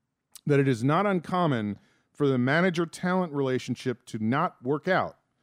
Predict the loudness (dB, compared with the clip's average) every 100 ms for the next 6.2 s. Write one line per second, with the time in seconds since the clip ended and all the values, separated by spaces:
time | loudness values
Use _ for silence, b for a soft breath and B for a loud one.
0 | _ _ _ -2 0 0 0 -4 -2 -8
1 | 0 0 0 -4 -2 2 2 2 -4 -10
2 | _ _ _ 0 2 2 0 -4 -4 -4
3 | 2 4 2 -2 -10 -14 -2 0 0 -2
4 | -6 0 2 2 -2 -2 -4 -2 -6 -4
5 | -6 -6 -4 -4 -4 -2 0 0 -2 -8
6 | -16 -20